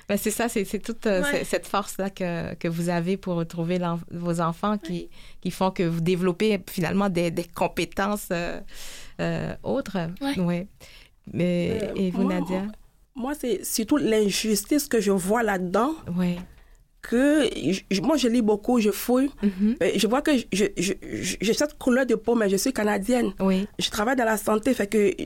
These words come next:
Speaker 3: j'ai tous mes droits.
Speaker 1: Mhm.
Speaker 3: Euh, la loi ne différencie personne. Fait que je vois que le, le père de mon plus, de mon fils, dont il s'agit,
Speaker 1: Mhm.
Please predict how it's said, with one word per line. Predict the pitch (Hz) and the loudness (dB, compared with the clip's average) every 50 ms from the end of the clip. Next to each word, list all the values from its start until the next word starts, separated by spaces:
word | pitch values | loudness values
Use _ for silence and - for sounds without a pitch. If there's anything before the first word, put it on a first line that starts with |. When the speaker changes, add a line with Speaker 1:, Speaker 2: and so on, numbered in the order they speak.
| - - | -10 -8
Speaker 3:
j'ai | - 190 214 202 | -4 0 0 0
tous | 208 - 294 | 2 4 4
mes | 285 240 220 | 4 4 4
droits. | 190 - 233 240 240 262 247 - - - - - - _ - _ - | 2 4 2 2 2 2 -2 -8 -14 -18 -20 -20 -20 _ -16 _ -2
Speaker 1:
Mhm. | 208 196 175 185 180 | -2 0 0 0 2
Speaker 3:
Euh, | 185 196 214 208 190 175 - - - - - - - - - - | 2 4 4 4 4 4 2 0 -4 -12 -20 -20 -20 -20 -8 0
la | - 190 208 226 226 | 2 2 4 4 2
loi | 214 233 294 320 | 4 4 4 4
ne | 294 240 202 | 4 4 2
différencie | 185 202 196 - - 208 196 - 202 202 185 - - - - - - 208 | 2 0 0 2 2 2 2 4 4 4 4 2 -2 -4 -6 0 0 0
personne. | 196 - 202 196 185 185 - - 233 262 294 - - - - - - - - _ - | 0 2 -2 -2 -2 -2 0 0 0 0 0 -4 -8 -20 -20 -20 -20 -20 -20 _ -6
Fait | - 226 | -4 0
que | - 233 - - 185 | 2 2 2 2 2
je | 202 220 | 2 2
vois | 214 196 262 311 320 | 4 4 2 0 0
que | - - 302 320 - - - - - - - - | 2 2 4 4 4 0 -2 -6 -18 -20 -10 -4
le, | - 180 - - - 208 220 214 214 214 - - - - - | -4 -4 -4 -4 -4 0 2 2 2 2 0 -14 -20 -12 -4
le | - 196 214 214 | 0 2 2 2
père | 214 - 294 320 330 269 | 2 2 0 2 2 2
de | 220 220 | 2 2
mon | 208 202 196 196 | 2 2 0 0
plus, | - 262 285 269 | 2 0 0 2
de | - 185 196 | 2 2 4
mon | 202 202 202 | 4 4 2
fils, | 196 - 277 330 339 - | 2 4 2 2 2 2
dont | - 180 220 285 | 0 2 2 2
il | 254 220 | 2 2
s'agit, | - 208 208 190 185 220 262 294 | 2 2 2 2 4 4 4 2
Speaker 1:
Mhm. | - | 2